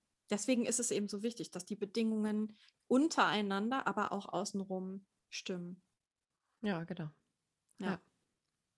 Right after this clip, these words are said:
Speaker 2: Auf jeden Fall.
Speaker 1: Jenny, sollen wir zum Abschluss mal ein bisschen noch, äh, paar skurrile Geschichten auspacken?
Speaker 2: Ja,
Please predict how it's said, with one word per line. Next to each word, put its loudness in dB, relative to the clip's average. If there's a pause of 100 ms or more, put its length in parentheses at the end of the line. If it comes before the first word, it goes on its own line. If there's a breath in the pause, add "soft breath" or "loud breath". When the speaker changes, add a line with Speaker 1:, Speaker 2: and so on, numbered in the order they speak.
(2500)
Speaker 2:
Auf -10
jeden -4
Fall. -8 (600)
Speaker 1:
Jenny, 4
sollen 4
wir 4
zum -2
Abschluss -4
mal 0
ein 0
bisschen -2
noch, -2
äh, -4 (340)
paar 0
skurrile 0
Geschichten -6
auspacken? -6 (1300 soft breath)
Speaker 2:
Ja, 10